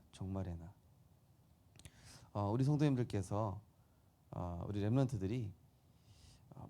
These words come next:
모든 것을 가지고 오늘, 에, 하나님의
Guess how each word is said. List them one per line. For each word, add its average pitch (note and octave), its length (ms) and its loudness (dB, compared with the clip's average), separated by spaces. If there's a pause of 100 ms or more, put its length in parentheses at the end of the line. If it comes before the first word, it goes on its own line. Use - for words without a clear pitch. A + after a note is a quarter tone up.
모든 E3+ 400 2
것을 E3 420 0
가지고 G2+ 640 -4 (160)
오늘, G2+ 420 0 (680)
에, G2 40 -6 (500)
하나님의 A#2+ 720 0